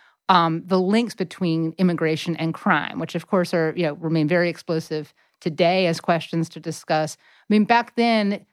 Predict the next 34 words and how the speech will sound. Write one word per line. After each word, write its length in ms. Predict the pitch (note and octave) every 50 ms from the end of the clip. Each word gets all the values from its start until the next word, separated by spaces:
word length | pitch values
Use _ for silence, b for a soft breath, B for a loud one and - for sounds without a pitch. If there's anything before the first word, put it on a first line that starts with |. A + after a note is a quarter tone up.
| _ _
there 140 | G#3+ G#3
was 200 | G3+ G3+ G3 G3
both, 440 | - _ - A3+ A3+ A3+ A3+ A3+ - _
uh, 260 | - F3+ F3 E3+ E3 -
the 160 | F3 F3 F3
reality 460 | F3+ F3+ F3+ F3+ F#3+ G3 F#3 F3 F3
that 160 | D#3 E3 E3
most 260 | F3 F3 F3 E3+ - _ _ _ _ _ _ _
Italian 680 | - D#3 - F#3 F#3+ E3+ E3+ E3 D#3+ D#3 D#3 D#3 D3+ - _
Americans 880 | - E3+ E3+ D#3+ D3+ D#3 E3 - F3+ E3 D#3+ D#3+ D#3+ E3 E3+ E3+ D#3+ D#3+
were 260 | E3 D#3 D3+ D3 D3+ D#3
not 180 | E3 E3 E3
at 60 | D#3
all 180 | E3 E3 F3 F#3
involved 320 | F3+ E3+ - D3 D3+ -
in 100 | D#3 D#3
crime, 320 | D#3 - - D#3+ D3+ E3 F3+
and 100 | F3 F3
in 100 | F3+ E3
fact, 260 | - F#3+ E3+ F3 -
were 180 | G3+ F#3+ F3+ F3
m-, 80 | F#3+ -
much 320 | F#3 E3+ F3+ F#3+ G#3 G3+ -
more 80 | F3+
likely 260 | E3+ D#3+ D3+ - E3+ D#3+
to 80 | D#3
be 120 | D3+ E3 D#3
victims, 580 | D#3 G#3 A3+ A3 _ - - - - - -
right, 180 | D#3+ D3+ D3+ D3+
of 140 | D#3+ D#3 D#3+
all 240 | D3+ D#3 D#3+ D3+
these 220 | D#3 F3+ E3 D#3 D#3
extortion 520 | D#3+ - - - F#3+ F#3 F3 - F#3 E3+
rackets, 600 | E3 D#3 D3+ D#3+ - - D#3+ D3+ D3 - - _